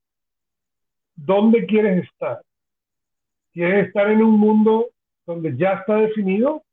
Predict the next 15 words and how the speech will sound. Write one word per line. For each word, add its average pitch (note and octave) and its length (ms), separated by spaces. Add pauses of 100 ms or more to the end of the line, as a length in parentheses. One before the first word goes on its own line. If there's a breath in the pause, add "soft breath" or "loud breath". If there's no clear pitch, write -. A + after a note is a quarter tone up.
(160)
donde D3 240
está F3 240
determinado G3+ 800 (120)
qué G3 140
es F#3 60
lo G#3+ 140
que G#3 80
vas F3+ 260
a G3 100
poder F3+ 360 (120)
o D#3 100
no G3 220
poder F#3+ 320
hacer? F#3+ 380 (280)
¿O A3 400